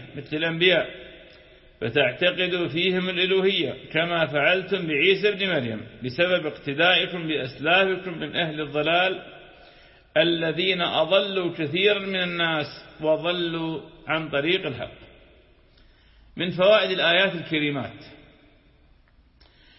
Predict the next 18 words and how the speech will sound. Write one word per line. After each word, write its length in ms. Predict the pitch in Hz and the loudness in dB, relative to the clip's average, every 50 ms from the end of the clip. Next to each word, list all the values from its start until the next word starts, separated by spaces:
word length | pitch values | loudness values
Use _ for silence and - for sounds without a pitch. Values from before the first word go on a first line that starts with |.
| _ _ _ - | _ _ _ 0
بيان 540 | 131 139 156 170 180 190 202 208 208 196 - | 4 4 6 6 6 4 4 4 2 2 0
كفر 280 | 180 208 175 170 190 | -2 -2 -2 0 -2
النصارى 600 | 190 180 180 180 180 180 190 196 202 196 190 185 165 | -2 0 0 0 0 4 4 4 6 6 4 2 2
في 180 | 160 175 170 | 2 2 2
زعمهم 520 | 170 196 202 190 185 190 196 190 190 175 175 | 6 6 6 4 4 2 0 0 0 -2 -2
ألوهية 500 | 175 170 165 160 175 190 190 185 180 180 | -2 -2 0 2 2 4 4 4 2 0
المسيح 480 | 165 160 160 151 - - 165 160 143 | -4 -2 -4 -4 -2 -2 -4 -2 -2
عليه 260 | 143 135 135 135 139 | -2 -2 0 0 0
السلام 460 | 147 143 - - 175 180 180 165 131 - - - - - - - - | 0 -2 -2 0 2 4 4 4 4 0 -6 -14 -18 -20 -16 -8 -4
وبيان 560 | 139 139 135 139 139 139 147 156 175 185 190 | -2 -2 -2 0 0 2 2 2 2 2 0
بطلانها 720 | 190 202 202 202 202 196 180 151 131 120 110 98 101 - - | -4 -4 2 4 4 4 4 2 -2 -4 -6 -6 -10 -8 -6
والدعوة 600 | 139 127 120 117 127 160 180 175 151 180 190 180 | -6 -6 -6 -4 2 4 4 4 4 2 0 0
للتوبة 760 | 165 151 135 - - - - 165 175 202 202 190 175 160 147 | 0 0 -2 -8 -10 -8 -2 0 2 2 2 0 0 -2 -2
منها. 280 | 143 139 127 110 101 107 - - - - - - - - - - - - - - - - - 98 104 104 - - - _ _ _ _ _ _ _ _ _ _ _ _ _ _ _ _ _ _ _ _ _ - _ - | -2 -4 -6 -8 -8 -12 -14 -18 -20 -20 -20 -20 -20 -20 -18 -14 -12 -12 -12 -12 -14 -16 -18 -18 -16 -16 -16 -18 -20 _ _ _ _ _ _ _ _ _ _ _ _ _ _ _ _ _ _ _ _ _ -20 _ -4
ولما 440 | 139 135 147 156 160 160 151 143 139 | -2 0 0 0 -2 0 -2 -2 -2
جاء 380 | - 170 175 165 - - 175 | 0 2 0 0 0 -2 -10
في 80 | 170 180 | -8 -6
القرآن 540 | 160 151 151 160 143 143 156 151 135 123 | -6 -4 -4 -2 0 2 2 0 0 -2